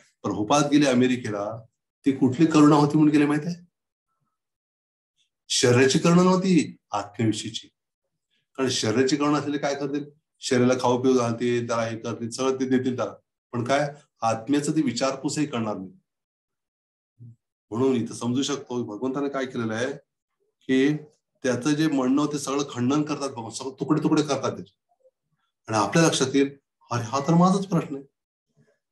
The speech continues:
इथं पंढरपुरामध्ये युवकांचा फार मोठा मेळावा झाला,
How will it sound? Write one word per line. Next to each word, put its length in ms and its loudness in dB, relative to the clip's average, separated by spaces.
इथं 140 -4
पंढरपुरामध्ये 640 2
युवकांचा 520 -2
फार 200 -4
मोठा 240 -6
मेळावा 360 -2
झाला, 360 -6